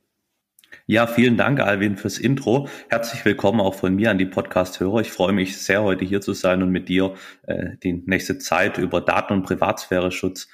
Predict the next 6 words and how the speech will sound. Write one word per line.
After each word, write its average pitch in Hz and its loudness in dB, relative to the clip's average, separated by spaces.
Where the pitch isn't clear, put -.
ähm, 87 -4
beim 92 2
Thema 92 -2
Adressierbarkeit 92 0
zu - -4
sprechen. 135 0